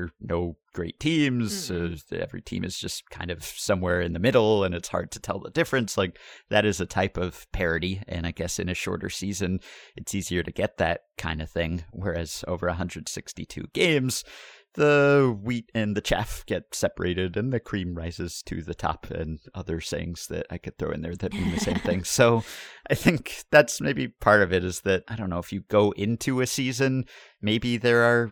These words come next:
Speaker 1: potentially more teams that feel out of it from the start, that have
Speaker 2: Yeah.
Speaker 1: the zero point zero percent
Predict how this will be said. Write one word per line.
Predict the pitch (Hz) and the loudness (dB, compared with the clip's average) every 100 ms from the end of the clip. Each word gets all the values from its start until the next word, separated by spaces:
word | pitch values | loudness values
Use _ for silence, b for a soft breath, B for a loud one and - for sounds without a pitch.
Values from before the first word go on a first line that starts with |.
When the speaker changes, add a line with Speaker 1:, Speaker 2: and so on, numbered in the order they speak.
| - | -4
Speaker 1:
potentially | 127 123 117 - 120 117 117 | -6 -2 -4 -2 -2 -2 -4
more | - 107 | -2 0
teams | 110 110 110 107 - | 0 -2 -2 -2 -2
that | 104 - | -4 -6
feel | - 90 98 104 101 - | -8 -2 2 2 0 2
out | 90 98 | 2 2
of | 95 | 2
it | 107 - | -2 -2
from | - 107 | -4 -2
the | 110 | -4
start, | - 107 110 - | 0 2 2 -2
that | 85 | 2
have | 90 85 85 | 2 2 2
Speaker 2:
Yeah. | 95 92 B B B | 2 2 B B B
Speaker 1:
the | 92 | -2
zero | 95 90 90 | 2 2 2
point | - 98 - | 0 -2 -2
zero | 92 92 90 | 0 4 4
percent | 87 98 - 92 87 | 2 -2 -2 -2 -2